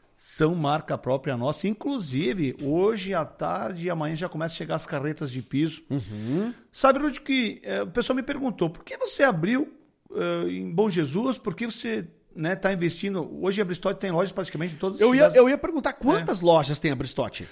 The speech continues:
Speaker 1: Hoje a Bristotti tá presente em quatorze cidades.
Speaker 2: Quatorze cidades.
Speaker 1: É, temos vinte e uma lojas, né? Em Caxias do Sul a gente tem sete unidades.
Speaker 2: Nossa.
Speaker 1: É que a nossa sete lojas em Caxias do Sul, que é a nossa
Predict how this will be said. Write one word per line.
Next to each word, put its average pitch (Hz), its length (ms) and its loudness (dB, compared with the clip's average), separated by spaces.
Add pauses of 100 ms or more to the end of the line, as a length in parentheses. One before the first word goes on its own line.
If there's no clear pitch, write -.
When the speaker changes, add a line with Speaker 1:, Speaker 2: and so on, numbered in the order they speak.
(120)
Speaker 1:
Hoje 165 220 2
a 233 40 8
Bristotti 214 380 0
tá 226 100 2
presente 190 560 0
em 180 40 -10
quatorze 190 580 0
cidades. 127 520 -2
Speaker 2:
Quatorze 226 340 6
cidades. 135 380 -2
Speaker 1:
É, - 20 -4
temos 170 340 -2
vinte 196 380 -2
e 190 40 -2
uma 175 180 0
lojas, 143 420 -2
né? 131 220 -4 (400)
Em 147 120 -4
Caxias 170 400 2
do 165 100 -2
Sul 185 160 0
a - 20 6
gente 165 200 -4
tem 180 160 -2
sete 180 480 4
unidades. 147 580 4
Speaker 2:
Nossa. 165 500 -2
Speaker 1:
É 131 160 2
que 143 200 -2
a 143 80 0
nossa 135 400 -4
sete 151 340 -4
lojas 143 240 0
em 143 60 -2
Caxias 135 260 -2
do 127 60 -4
Sul, 170 180 -2
que 160 100 -8
é 156 40 4
a 139 40 2
nossa 127 440 -2